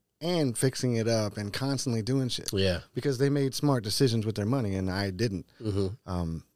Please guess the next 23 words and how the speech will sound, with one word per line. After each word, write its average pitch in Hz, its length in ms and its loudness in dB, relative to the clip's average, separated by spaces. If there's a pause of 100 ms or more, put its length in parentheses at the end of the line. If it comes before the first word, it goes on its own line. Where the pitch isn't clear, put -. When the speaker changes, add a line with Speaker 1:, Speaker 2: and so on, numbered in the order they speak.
(2000)
Speaker 1:
and 110 140 0
then 120 200 4
when 107 140 2
we 107 100 0
got 113 240 -2
separated, 92 720 -2 (1500)
the 113 120 -2
amount 110 360 2
of 107 80 -2
money 110 300 0
I 110 120 0
spent 117 260 -2
on 95 180 -2
lawyer 110 260 0
fees, 90 500 -8 (560)
court 127 300 -2
fees, 92 500 -6 (400)
right? 101 260 -4 (200)
And 101 260 -4 (640)
now 107 520 0 (360)
child 120 340 -2
support. 92 480 -4 (300)
Speaker 2:
Yeah. 92 300 0